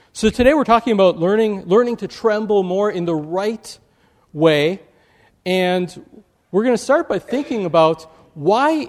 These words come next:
is it that we don't fear the Lord the way that we should? 'Cause maybe if we look at some of the reasons why, why the problem is there, both for unbelievers and also for us as believers, that'll help us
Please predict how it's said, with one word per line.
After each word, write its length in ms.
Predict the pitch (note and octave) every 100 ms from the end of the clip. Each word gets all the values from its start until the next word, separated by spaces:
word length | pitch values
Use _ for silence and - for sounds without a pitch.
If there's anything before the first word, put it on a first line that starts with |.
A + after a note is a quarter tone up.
| -
is 280 | A3 D#4 A3
it 380 | E3 D#3+ - D#3
that 160 | A3
we 100 | A3+
don't 420 | E3+ A3+ C#4 E4 -
fear 640 | - - A#3 G#3+ G#3+ F#3+
the 200 | - F3
Lord 320 | E3+ F3 F3
the 80 | E3
way 140 | D#3+ E3+
that 120 | F#3+
we 100 | F#3+
should? 440 | - E4 A2 A2 _ _ _ _ _ _ _ _
'Cause 180 | G3+
maybe 220 | A3+ D4 D4+
if 120 | C4
we 100 | A3+
look 180 | A#3+ A#3+
at 80 |
some 160 | - A#3
of 60 | G#3+
the 80 |
reasons 460 | G3+ B3+ A#3 G3+ -
why, 200 | G#3 G#3+
why 260 | E3+ F3+ F#3+
the 100 | E3
problem 680 | - G#3 A#3 D4+ C4+ G3
is 300 | D#3+ C#3 D3
there, 400 | C#3+ C3+ C3+ D#3 - _ _ _ -
both 220 | G#3 -
for 140 | G#3
unbelievers 640 | F#3 A3+ A#3 A#3 A#3 A3 -
and 180 | F3
also 320 | F#3 C#4 C4+ A3
for 180 | G#3
us 160 | G#3 G3+
as 120 | E3+
believers, 1000 | - D#3+ G#3+ C#4 E3+ C#3+ D#3 D#3 - - _ _ _ _ _ _ _ _ _ _ _ _ _ _
that'll 260 | G#3 C4 A3
help 220 | A#3+ A#3+
us 460 | G#3+ - - -